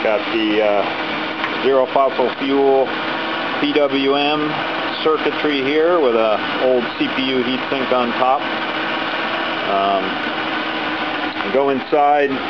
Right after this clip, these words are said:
here and, uh, show you what I got going on inside.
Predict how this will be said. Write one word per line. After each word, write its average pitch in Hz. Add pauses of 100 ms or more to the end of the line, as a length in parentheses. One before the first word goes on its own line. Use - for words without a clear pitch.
(460)
here 139
and, 113
uh, 110 (1900)
show -
you 156
what 147
I 143
got 143
going 143
on 139
inside. 127